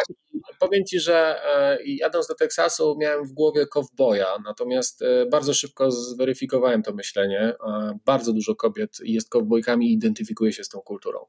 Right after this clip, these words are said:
Są dumne z tego, że noszą kapelusze, że chodzą w kowbojkach, że jeżdżą konno, że są częścią tej kultury, że chodzą z mężami wieczorami do baru i, e, i śpiewają razem,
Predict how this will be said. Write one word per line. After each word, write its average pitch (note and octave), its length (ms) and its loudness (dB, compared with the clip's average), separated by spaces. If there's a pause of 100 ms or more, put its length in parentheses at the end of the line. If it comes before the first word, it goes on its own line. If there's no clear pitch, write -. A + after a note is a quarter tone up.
(260)
Są A#2+ 200 2
dumne B2+ 320 4
z - 60 -2
tego, A2 220 4
że G#2+ 100 0
noszą G#2+ 280 2
kapelusze, A2 680 0
że A#2 140 -4
chodzą A2+ 240 0
w - 60 -6
kowbojkach, G#2+ 560 0
że A2+ 120 2
jeżdżą A2 300 2
konno, G2+ 500 -2
że A#2 120 -4
są A2+ 160 0
częścią A#2 340 -4
tej A2 140 0
kultury, G#2+ 640 0
że A2+ 140 0
chodzą A#2 240 0
z A2 100 0
mężami G#2+ 540 2
wieczorami A2 440 0
do G#2 120 0
baru G#2+ 340 0
i, G2+ 280 -8 (100)
e, G2+ 260 -6
i A2+ 60 -10
śpiewają G#2+ 520 0
razem, G#2 360 -4